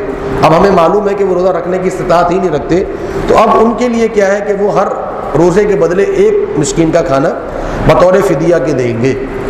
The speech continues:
لیکن یہاں پر یہ ذہن میں رہے کہ یہ فدیہ جو ہے یہ کھانا ہے، یہ فدیہ جو ہے یہ کھانا ہے۔ ہمارے یہاں بسا اوقات کیا کرتے ہیں کہ جی مثال کے طور پہ ایک مسکین کا کھانا جو ہے وہ سو روپے بنتا ہے،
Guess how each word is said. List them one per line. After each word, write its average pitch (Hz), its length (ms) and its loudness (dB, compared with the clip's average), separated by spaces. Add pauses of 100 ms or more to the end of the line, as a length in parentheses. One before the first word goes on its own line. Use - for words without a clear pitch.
(500)
لیکن 190 280 4
یہاں 185 240 4
پر 226 80 2
یہ 220 100 2
ذہن 196 240 -2
میں 202 120 -2
رہے 180 320 0
کہ 196 60 -4
یہ 185 120 2
فدیہ 175 380 0
جو 180 200 0
ہے - 220 -2 (380)
یہ 190 200 4
کھانا 147 400 2
ہے، 107 100 -6 (500)
یہ 135 60 0
فدیہ 135 320 2 (100)
جو 143 80 0
ہے 151 100 0
یہ 170 200 0 (540)
کھانا 170 380 2
ہے۔ 117 120 0 (500)
ہمارے 175 240 4
یہاں 214 140 2
بسا 202 160 0
اوقات 208 240 0
کیا 208 80 2
کرتے 196 300 -2
ہیں 196 80 0
کہ 190 100 2
جی 190 300 -2
مثال 175 340 2
کے 185 120 0
طور 180 120 2
پہ 180 120 -4 (100)
ایک 185 180 2
مسکین 180 340 0
کا 185 60 2
کھانا 151 320 0
جو 165 180 0
ہے 143 120 -2 (420)
وہ 160 40 4
سو 180 280 4
روپے 202 140 2
بنتا 185 400 0
ہے، 160 60 -2